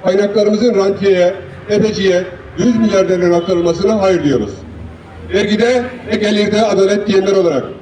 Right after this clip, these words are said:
herkesin karnı tok, sırtı pek, başı dik olsun, çocuklarımız ve torunlarımızla birlikte onurumuzca, insanca yaşayalım.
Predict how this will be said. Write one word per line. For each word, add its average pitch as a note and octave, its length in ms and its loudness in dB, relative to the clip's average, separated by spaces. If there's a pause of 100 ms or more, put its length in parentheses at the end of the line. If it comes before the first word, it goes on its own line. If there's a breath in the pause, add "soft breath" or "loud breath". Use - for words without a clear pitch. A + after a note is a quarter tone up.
(460)
herkesin G#3+ 520 2
karnı F#3+ 320 0
tok, G#3 240 2 (320)
sırtı G3+ 380 2
pek, A3 320 0 (400)
başı G#3 340 0
dik A3 160 0
olsun, G3 520 0 (240)
çocuklarımız A3 540 0
ve G#3+ 120 2
torunlarımızla F3+ 580 0
birlikte F#3+ 500 0 (400)
onurumuzca, G3 840 2 (280)
insanca G3 420 0
yaşayalım. D#3 400 0